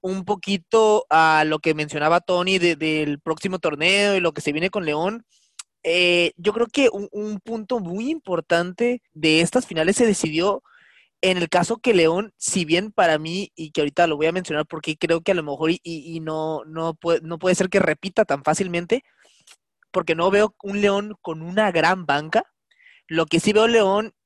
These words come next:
que le ganó la partida a Pumas en el hecho de la flexibilidad y los movimientos tácticos que te pueden hacer los jugadores que tiene.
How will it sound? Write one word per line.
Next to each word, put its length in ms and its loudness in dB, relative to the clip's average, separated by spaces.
que 640 2
le 120 2
ganó 160 0
la 100 0
partida 240 2
a 40 2
Pumas 340 0
en 80 0
el 120 -4
hecho 280 -2
de 300 2
la 180 0
flexibilidad 720 -2
y 140 2
los 140 6
movimientos 400 -6
tácticos 460 -6
que 120 -6
te 140 -12
pueden 240 0
hacer 200 2
los 140 0
jugadores 640 0
que 120 -4
tiene. 520 -4